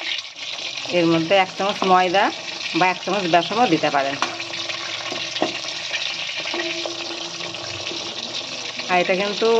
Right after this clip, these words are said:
যেহেতু চিকেন, বেশি সময় কিন্তু লাগে না চিকেন হতে, তাড়াতাড়ি হয়ে যায়। তা আমি গ্যাসটা কমিয়ে আস্তে আস্তে ভাজবো, ভিতরটা সিদ্ধ হয়ে যাবে আর খেতেও ভালো লাগবে। আমি একটু ঝালটা বেশি দিয়েছি,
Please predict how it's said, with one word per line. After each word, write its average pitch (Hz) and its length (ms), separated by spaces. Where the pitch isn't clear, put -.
যেহেতু 214 280
চিকেন, 269 300
বেশি 220 160
সময় 220 280
কিন্তু 233 180
লাগে 214 260
না 240 60
চিকেন 226 300
হতে, 226 200
তাড়াতাড়ি 202 320
হয়ে 214 260
যায়। 269 160
তা - 140
আমি 208 100
গ্যাসটা 185 360
কমিয়ে 208 300
আস্তে 165 260
আস্তে 190 220
ভাজবো, 190 260
ভিতরটা 208 360
সিদ্ধ 180 200
হয়ে 208 200
যাবে 208 180
আর 165 140
খেতেও 180 320
ভালো 143 220
লাগবে। 135 260
আমি 180 200
একটু 202 140
ঝালটা 185 300
বেশি 175 260
দিয়েছি, 208 340